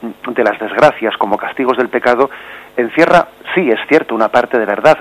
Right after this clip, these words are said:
revela lo que ante Dios merece el pecado del hombre. El pecado del hombre merece el castigo, lo merece.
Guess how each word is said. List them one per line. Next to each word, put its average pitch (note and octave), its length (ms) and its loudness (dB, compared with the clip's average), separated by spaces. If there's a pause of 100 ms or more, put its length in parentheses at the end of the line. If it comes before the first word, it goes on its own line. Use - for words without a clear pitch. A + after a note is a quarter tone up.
revela D3 500 4 (400)
lo B2 160 0
que B2 120 -2
ante A#2 280 -2
Dios D#3+ 240 2
merece C3+ 400 2
el A#2+ 100 2
pecado A#2+ 380 0
del G#2 140 2
hombre. A2 300 0 (320)
El B2+ 180 4
pecado C#3 380 2
del C#3+ 120 4
hombre D3 260 4
merece B2 680 0 (260)
el G2+ 220 -6
castigo, G2 480 -4
lo F#2+ 120 -2
merece. F#2 480 -8